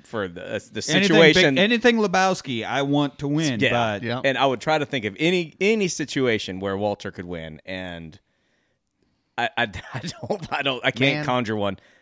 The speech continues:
Speaker 1: I don't see a reality where Walter would ever beat the Hulk.
Speaker 3: No.
Speaker 1: So, Hulk.
Speaker 3: Should've, you
Speaker 2: Hulk.
Speaker 3: should've, you should have had the rug in this tournament, man.
Speaker 1: Honestly, Hulk's,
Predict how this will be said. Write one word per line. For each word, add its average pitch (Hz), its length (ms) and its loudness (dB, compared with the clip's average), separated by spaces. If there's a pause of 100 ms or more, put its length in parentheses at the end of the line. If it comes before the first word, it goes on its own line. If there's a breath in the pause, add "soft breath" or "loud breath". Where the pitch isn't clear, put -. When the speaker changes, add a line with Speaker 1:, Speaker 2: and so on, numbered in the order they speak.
(120)
Speaker 1:
I 147 80 6
don't 160 220 6
see 143 200 2
a 127 60 4
reality 113 360 2
where 104 160 -2
Walter 101 320 -2
would 95 140 -2
ever 90 180 -4
beat 85 220 -12
the 90 80 -10
Hulk. 80 360 -12
Speaker 3:
No. 95 320 -12 (240)
Speaker 1:
So, 82 400 -8 (120)
Hulk. - 420 -14 (420)
Speaker 3:
Should've, 277 320 -14
you 139 60 -14
Speaker 2:
Hulk. 113 180 -4
Speaker 3:
should've, 165 180 -6
you 156 100 -10
should - 140 -14
have 127 100 -10
had 123 160 -6
the 101 100 -8
rug 107 320 -6
in 95 160 -10
this 90 180 -16
tournament, 82 400 -16
man. 71 160 -18
Speaker 1:
Honestly, 120 380 0
Hulk's, 135 380 0